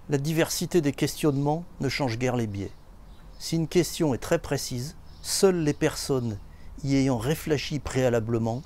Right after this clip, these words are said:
y répondront correctement. Mais combien de vrais clients ont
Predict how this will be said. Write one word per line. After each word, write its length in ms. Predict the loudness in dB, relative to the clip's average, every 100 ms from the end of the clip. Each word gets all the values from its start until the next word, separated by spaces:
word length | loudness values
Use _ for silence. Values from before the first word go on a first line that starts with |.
| -4
y 80 | 0
répondront 640 | 0 0 0 2 0 -2 -6 -14 -10
correctement. 680 | -6 -4 -4 -6 -6 -6 -8 -12 -16 -16 -16 -16 -6
Mais 100 | -6
combien 480 | 2 4 4 4 2
de 60 | 2
vrais 240 | 0 -2
clients 540 | -2 -2 0 0 -2 -6 -14 -16 -16 -16 0
ont 320 | 4 4 4